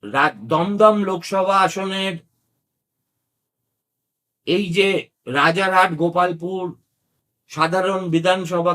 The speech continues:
কেন্দ্রের অন্তর্গত চব্বিশ নম্বর ওয়ার্ডের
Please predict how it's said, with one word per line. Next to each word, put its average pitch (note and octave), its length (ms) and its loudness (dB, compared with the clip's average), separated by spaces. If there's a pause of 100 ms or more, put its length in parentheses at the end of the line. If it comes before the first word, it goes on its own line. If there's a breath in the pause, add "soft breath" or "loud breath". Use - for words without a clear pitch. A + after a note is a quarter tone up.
কেন্দ্রের F3 480 -2 (440)
অন্তর্গত F3+ 680 -2 (1400)
চব্বিশ F#3 460 0 (120)
নম্বর F#3+ 400 -2
ওয়ার্ডের E3 520 0